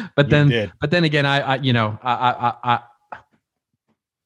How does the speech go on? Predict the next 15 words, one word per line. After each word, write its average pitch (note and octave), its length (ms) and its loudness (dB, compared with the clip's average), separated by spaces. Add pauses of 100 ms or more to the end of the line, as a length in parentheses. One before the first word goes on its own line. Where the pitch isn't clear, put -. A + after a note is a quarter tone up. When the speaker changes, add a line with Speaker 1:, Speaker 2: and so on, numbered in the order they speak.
(120)
Speaker 1:
I B2 120 2
cry A#2 400 -2
at G#2 80 -4
The A2+ 60 -2
Mandalorian, G2+ 760 0
so F#2+ 320 0
pretty G#2+ 240 0
much, G2 320 0
you G2+ 100 2
know, F#2 80 0
it's, F#2+ 240 -2
Speaker 2:
Oh, D#3 80 0
who C#3 140 2
Speaker 1:
it's, A#2 80 -2
Speaker 2:
doesn't? G#2 360 -2